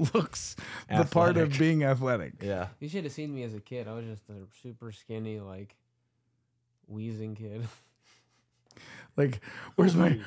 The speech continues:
Speaker 1: where's my inhaler?"
Speaker 3: Yeah,
Speaker 2: Super
Speaker 3: that was
Speaker 2: skinny
Speaker 3: me.
Speaker 2: wheezing kid.
Speaker 3: <laughs> Yeah.
Speaker 2: When did you start to grow out of asthma? Do you remember how old you were?
Speaker 3: Uh, I mean, I had asthma, like, my first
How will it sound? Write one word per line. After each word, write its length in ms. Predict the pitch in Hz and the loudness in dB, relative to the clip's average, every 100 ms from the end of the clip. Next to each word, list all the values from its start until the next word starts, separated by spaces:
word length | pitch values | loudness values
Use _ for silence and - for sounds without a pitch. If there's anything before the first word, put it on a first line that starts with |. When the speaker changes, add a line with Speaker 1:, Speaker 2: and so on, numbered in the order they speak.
| - | -6
Speaker 1:
where's 180 | - 190 | 2 4
my 140 | 202 208 | 6 6
inhaler?" 440 | 190 175 196 185 | 6 6 6 6
Speaker 3:
Yeah, 40 | 170 | 4
Speaker 2:
Super 140 | 120 | 2
Speaker 3:
that 120 | 160 | 0
was 100 | 170 - | 0 2
Speaker 2:
skinny 300 | 175 135 135 | 2 2 -2
Speaker 3:
me. 20 | |
Speaker 2:
wheezing 600 | 131 117 113 127 104 95 90 | -2 -2 2 2 2 -6 -6
kid. 260 | 90 85 - | -6 -6 -10
Speaker 3:
<laughs> 100 | _ | _
Yeah. 200 | 120 120 104 _ _ | -10 -8 -10 _ _
Speaker 2:
When 140 | 113 131 | -2 -2
did 140 | 135 | -2
you 60 | 131 | -6
start 280 | - 135 117 | -4 -4 -4
to 60 | |
grow 220 | 107 107 107 | -2 0 2
out 140 | 104 | 0
of 80 | 101 | -2
asthma? 420 | 92 101 104 71 | -4 -4 -6 -8
Do 80 | 85 | -10
you 60 | 92 | -8
remember 180 | 98 95 | -6 -6
how 100 | 92 | -6
old 200 | 90 95 | -6 -6
you 120 | 101 | -6
were? 200 | 104 107 - _ _ _ _ _ _ _ _ _ _ _ _ _ _ _ _ _ | -6 -8 -12 _ _ _ _ _ _ _ _ _ _ _ _ _ _ _ _ _
Speaker 3:
Uh, 840 | 50 50 50 50 50 50 50 - - - _ _ _ _ _ _ _ _ _ _ _ _ - | -18 -16 -16 -18 -18 -18 -20 -18 -20 -20 _ _ _ _ _ _ _ _ _ _ _ _ -18
I 100 | 117 | -12
mean, 180 | 127 113 | -10 -8
I 100 | 139 | -8
had 200 | 196 113 | -8 -10
asthma, 320 | 110 110 107 | -10 -12 -12
like, 200 | 104 110 | -14 -16
my 140 | 107 107 | -16 -14
first 240 | 110 107 | -14 -14